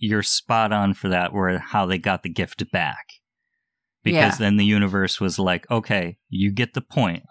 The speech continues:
Speaker 1: I'm giving you
Speaker 2: You've
Speaker 1: this
Speaker 2: learned.
Speaker 1: I'm giving you this grand thing, but you have to realize you're still people.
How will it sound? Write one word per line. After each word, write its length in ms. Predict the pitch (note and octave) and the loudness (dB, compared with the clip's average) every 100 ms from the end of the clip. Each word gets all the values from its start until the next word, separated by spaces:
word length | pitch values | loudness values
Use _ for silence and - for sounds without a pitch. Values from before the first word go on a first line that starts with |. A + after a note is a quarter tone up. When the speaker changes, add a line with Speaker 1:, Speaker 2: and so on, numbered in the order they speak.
| - | 0
Speaker 1:
I'm 140 | G2+ | 0
giving 240 | A2 A2 A2 | 2 2 2
you 120 | G#2+ | 2
Speaker 2:
You've 100 | G2+ | 0
Speaker 1:
this 140 | G#2 | 2
Speaker 2:
learned. 520 | E3+ E3 D3 C#3 - - | 2 2 0 -2 -10 -6
Speaker 1:
I'm 180 | - G#2+ | 0 2
giving 240 | A#2 B2 B2 | 2 2 2
you 80 | |
this 180 | A#2 G2+ | 2 0
grand 440 | - A2+ A2+ G#2+ - | -2 0 2 0 0
thing, 280 | C#3 A#2 G2+ | 2 2 2
but 120 | G#2 | 0
you 100 | G2+ | 2
have 140 | G2+ - | 0 0
to 80 | G#2+ | 0
realize 500 | A2 G#2+ G2+ F#2 G2+ | 2 2 2 2 0
you're 120 | G2 | 0
still 280 | - A2 F#2+ | 0 -2 -4
people. 580 | - C3+ - C3 C3 | -2 -2 0 -2 -2